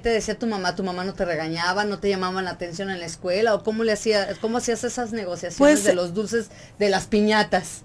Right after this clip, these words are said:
Speaker 2: Pues era, era un tiempo en que era más discreto todo, simplemente, ya la gente ya sabía. Entonces simplemente se acercaban y les daba los dulces y me pagaban. Mi mamá cuando me descubrió, pues, ¿de
Speaker 1: Ah, todo
Speaker 2: dónde
Speaker 1: lo
Speaker 2: es?
Speaker 1: hacías, sí, lo hacías
Speaker 2: Sí,
Speaker 1: escondidas.
Speaker 2: sí, pero realmente no consideré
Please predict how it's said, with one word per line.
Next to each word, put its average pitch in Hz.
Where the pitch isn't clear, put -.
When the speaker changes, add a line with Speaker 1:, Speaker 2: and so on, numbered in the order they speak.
Speaker 2:
Pues 247
era, 359
era 349
un 349
tiempo 269
en 330
que 220
era 262
más 262
discreto 254
todo, 302
simplemente, 254
ya 285
la 359
gente 339
ya 240
sabía. 175
Entonces -
simplemente 262
se 233
acercaban 330
y 240
les 214
daba 208
los 233
dulces 214
y 262
me 254
pagaban. 381
Mi 240
mamá 226
cuando 311
me 254
descubrió, 240
pues, 220
¿de 226
Speaker 1:
Ah, -
todo 240
Speaker 2:
dónde 302
Speaker 1:
lo -
Speaker 2:
es? -
Speaker 1:
hacías, 240
sí, 208
lo 226
hacías 254
Speaker 2:
Sí, 311
Speaker 1:
escondidas. 359
Speaker 2:
sí, 370
pero 277
realmente 349
no 269
consideré 269